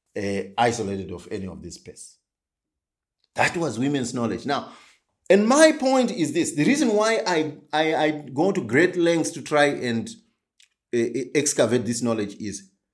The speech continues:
this is a scientific enterprise that women ought to benefit from because the intellectual property produced was produced by none other than them.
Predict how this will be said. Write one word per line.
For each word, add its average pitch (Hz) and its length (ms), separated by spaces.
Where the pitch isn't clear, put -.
this 165 460
is 247 640
a 175 80
scientific 233 1120
enterprise 135 840
that 117 360
women 185 680
ought 180 300
to 151 80
benefit 147 520
from 127 340
because 120 840
the 151 240
intellectual 214 600
property 170 420
produced 127 680
was 131 180
produced 143 440
by 135 160
none 165 360
other 165 160
than 143 240
them. - 260